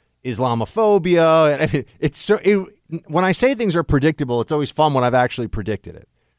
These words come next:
And I'm sure many of you had the same thought, right? I mean, those of you,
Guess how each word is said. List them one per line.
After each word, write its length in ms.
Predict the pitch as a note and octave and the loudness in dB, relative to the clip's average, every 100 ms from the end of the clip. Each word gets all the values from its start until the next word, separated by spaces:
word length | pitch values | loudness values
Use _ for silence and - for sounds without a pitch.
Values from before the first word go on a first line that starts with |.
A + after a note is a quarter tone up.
| _ _ _ _ _ | _ _ _ _ _
And 260 | G#2+ G#2+ A2 | -10 -8 -6
I'm 100 | A2+ | -4
sure 180 | E3+ D3 | -2 0
many 240 | C#3 C3+ | 2 2
of 80 | A#2+ | 2
you 100 | B2 | 0
had 140 | A2+ | -2
the 80 | G2+ | -4
same 280 | - A2+ G2+ | -2 -2 -2
thought, 380 | - F#2 D2 F#2 | -4 -8 -8 -10
right? 240 | F#2+ G2+ | -8 -6
I 60 | G2 | -6
mean, 100 | G2 | 0
those 220 | C#3 C3 | 0 0
of 40 | |
you, 140 | C3+ | -4